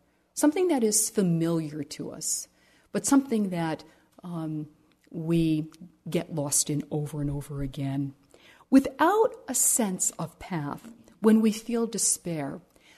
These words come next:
the story about why we are in despair is what we completely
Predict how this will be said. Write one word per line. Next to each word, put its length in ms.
the 80
story 960
about 480
why 720
we 220
are 120
in 240
despair 640
is 180
what 400
we 300
completely 1000